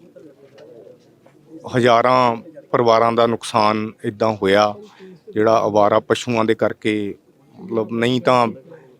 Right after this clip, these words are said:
ਕਈ ਵਾਰੀ ਬੰਦਾ ਕਹਿ ਦਿੰਦਾ, "ਜੀ, ਉਹਨੇ ਸੇਫਟੀ ਨਹੀਂ ਸੀ ਪਾਈ, ਕਿਸੇ ਦੇ ਹੈਲਮਟ ਲਈ ਸਰਕਾਰ ਰੋਕਦੀ ਆ, ਹਨਾ, ਵੀ ਤੁਸੀਂ ਪਾ ਕੇ ਰੱਖੋ, ਸਪੀਡ ਘੱਟ ਚਲਾਓ।" ਚਲੋ, ਉਹ ਚੰਗੀ ਗੱਲ ਆ, but ਜਦੋਂ ਇਹੋ ਜਿਹੀ ਘਟਨਾ ਵਾਪਰਦੀ ਆ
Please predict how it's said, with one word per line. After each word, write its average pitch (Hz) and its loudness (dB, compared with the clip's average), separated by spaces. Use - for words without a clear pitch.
ਕਈ 120 2
ਵਾਰੀ 123 2
ਬੰਦਾ 123 0
ਕਹਿ 123 2
ਦਿੰਦਾ, 123 2
"ਜੀ, 127 -2
ਉਹਨੇ 127 2
ਸੇਫਟੀ 123 0
ਨਹੀਂ 127 -2
ਸੀ 123 -10
ਪਾਈ, 117 -2
ਕਿਸੇ 117 -4
ਦੇ 113 0
ਹੈਲਮਟ 113 -2
ਲਈ 113 -2
ਸਰਕਾਰ 107 -2
ਰੋਕਦੀ 104 -6
ਆ, 107 -2
ਹਨਾ, 117 -4
ਵੀ 113 -10
ਤੁਸੀਂ 113 -12
ਪਾ 110 2
ਕੇ 113 -2
ਰੱਖੋ, 110 -4
ਸਪੀਡ 117 -6
ਘੱਟ 110 -4
ਚਲਾਓ।" 113 2
ਚਲੋ, 120 -8
ਉਹ 127 -6
ਚੰਗੀ 131 -6
ਗੱਲ 131 4
ਆ, 135 4
but 131 0
ਜਦੋਂ 135 2
ਇਹੋ 139 0
ਜਿਹੀ 165 -4
ਘਟਨਾ 127 0
ਵਾਪਰਦੀ 117 -2
ਆ 110 -2